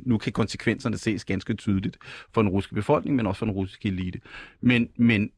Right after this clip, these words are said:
men, men kan vi være uafhængige? Jamen, den let-, det kan vi, og den letteste måde at gøre det på,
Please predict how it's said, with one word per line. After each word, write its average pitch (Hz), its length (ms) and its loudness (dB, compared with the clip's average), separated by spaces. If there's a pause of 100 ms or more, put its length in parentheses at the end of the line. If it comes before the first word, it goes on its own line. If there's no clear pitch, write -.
men, 113 360 4
men 104 160 2
kan 123 160 0
vi 110 100 6
være 104 160 6
uafhængige? 117 500 2 (440)
Jamen, 120 120 4
den 131 120 6
let-, 143 160 6
det - 180 -4
kan 165 200 4
vi, 202 140 -4 (180)
og 135 100 2
den 139 100 4
letteste 156 280 2
måde 135 220 6
at 131 60 -4
gøre 147 180 0
det 190 80 -4
på, - 220 -4